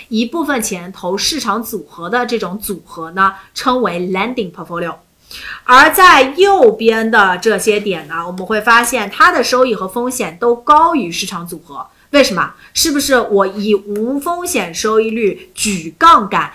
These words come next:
来放大收益和风险啊？那么这种举杠杆借钱投资的 portfolio 呢，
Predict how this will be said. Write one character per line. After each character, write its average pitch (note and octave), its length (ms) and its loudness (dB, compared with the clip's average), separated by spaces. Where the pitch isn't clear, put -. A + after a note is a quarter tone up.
来 F3+ 200 -4
放 A3+ 240 0
大 E3+ 160 0
收 F3+ 220 -4
益 F3+ 100 -8
和 D#3+ 160 -16
风 F#3+ 220 -8
险 F#3 240 -4
啊？ D#3+ 200 -8
那 D4+ 80 0
么 D4+ 280 4
这 G4 140 0
种 A3 260 0
举 F3 460 -6
杠 E4+ 260 6
杆 D#3+ 360 -4
借 E4 420 0
钱 E3+ 320 -8
投 E3 260 -10
资 F3+ 160 -8
的 F#3+ 120 -4
portfolio F#3 420 -4
呢， E3+ 160 -6